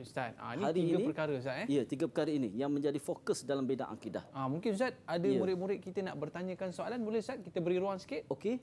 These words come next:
Speaker 1: Okey, ada tak murid-murid yang nak bertanyakan soalan dalam tiga perkara yang Ustaz sebutkan sebentar
Speaker 2: Ya.
Speaker 1: tadi?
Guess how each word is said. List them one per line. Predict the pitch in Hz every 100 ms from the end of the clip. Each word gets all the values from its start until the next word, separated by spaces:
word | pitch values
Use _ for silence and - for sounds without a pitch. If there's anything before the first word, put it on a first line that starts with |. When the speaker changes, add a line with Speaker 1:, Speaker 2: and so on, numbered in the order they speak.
| -
Speaker 1:
Okey, | 127 127 131 - 139
ada | 160 262
tak | 226 165
murid-murid | 135 151 151 151 156 139
yang | 135 135 131
nak | 127 143 135
bertanyakan | 131 127 131 147 139 135 127
soalan | - 120 170 180
dalam | 135 139 131
tiga | 185 196 233
perkara | 185 190 156
yang | 190 180
Ustaz | 156 -
sebutkan | - 139 147 -
sebentar | 127 127 135 127
Speaker 2:
Ya. | 127
Speaker 1:
tadi? | 123